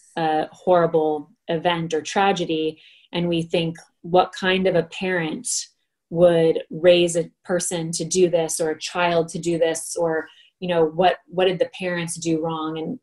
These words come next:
you know, we, we think that when we're watching the news and we see these horrible things happen.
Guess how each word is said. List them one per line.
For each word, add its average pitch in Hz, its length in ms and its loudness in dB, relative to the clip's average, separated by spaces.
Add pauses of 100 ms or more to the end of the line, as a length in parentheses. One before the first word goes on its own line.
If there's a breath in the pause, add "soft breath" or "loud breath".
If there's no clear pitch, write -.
you 190 100 -2
know, 175 120 6
we, 170 280 0
we 175 100 0
think 220 360 2
that 165 300 0
when 160 340 -6
we're 160 140 4
watching 156 380 0
the 156 80 -6
news 156 280 -2
and 160 120 -6
we 151 80 -6
see 147 240 -4
these 151 380 -6
horrible 156 340 0
things 151 260 -6
happen. 175 420 -4